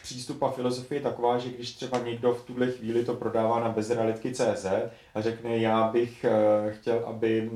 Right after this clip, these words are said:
eh, to nabídl i B P Online“, tak v ten moment, kdyby se stalo, že ten majitel od podpisu smlouvy o zprostředkování, eh,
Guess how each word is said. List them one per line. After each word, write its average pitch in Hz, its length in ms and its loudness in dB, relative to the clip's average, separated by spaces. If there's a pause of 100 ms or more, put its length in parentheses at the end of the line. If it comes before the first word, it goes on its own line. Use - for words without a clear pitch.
eh, 101 300 -2
to 120 160 -6
nabídl 110 480 -2
i 113 40 -4
B 107 180 0
P 110 160 0 (120)
Online“, 110 440 0 (420)
tak 113 520 2
v - 200 -20
ten 143 200 2
moment, 107 640 -2 (120)
kdyby 135 400 -6
se 147 180 -4
stalo, 123 480 -2
že 95 460 -4 (500)
ten 127 220 2
majitel 123 540 0 (640)
od 127 200 0
podpisu 151 460 -2
smlouvy 135 400 -2
o 123 80 -4
zprostředkování, 113 920 -2 (500)
eh, 110 80 0